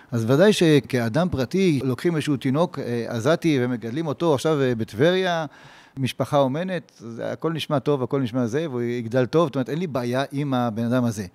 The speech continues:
יש לי בעיה ברוח הלאומית שלהם כרגע.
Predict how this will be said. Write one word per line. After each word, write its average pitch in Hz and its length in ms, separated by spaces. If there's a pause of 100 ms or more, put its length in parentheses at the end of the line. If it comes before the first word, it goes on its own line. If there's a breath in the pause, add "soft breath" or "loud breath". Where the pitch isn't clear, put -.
(440 soft breath)
יש 175 160
לי 190 60
בעיה 135 240
ברוח 123 440
הלאומית 135 1000
שלהם 127 340
כרגע. 117 380